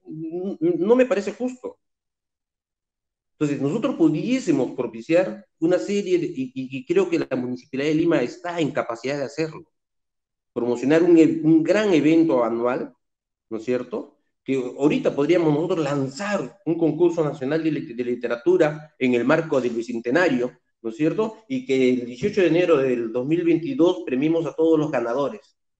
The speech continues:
Qué maravilloso. Pero donde contemplemos, ¿qué?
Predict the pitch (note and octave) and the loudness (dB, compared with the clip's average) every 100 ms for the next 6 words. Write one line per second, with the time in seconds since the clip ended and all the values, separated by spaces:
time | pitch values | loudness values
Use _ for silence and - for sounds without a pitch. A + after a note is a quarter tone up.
0 | _ _ _ _ _ _ _ _ - D#3+ | _ _ _ _ _ _ _ _ -2 0
1 | E3+ D#3+ C3+ D3 D3+ - _ _ _ _ | 2 0 0 0 -2 -10 _ _ _ _
2 | _ C3 C3 C3+ B2 C3 C3 B2+ F#3 F#3+ | _ 2 4 2 0 -2 -2 -2 -2 -4
3 | - E3+ A#2+ - | -2 0 0 -2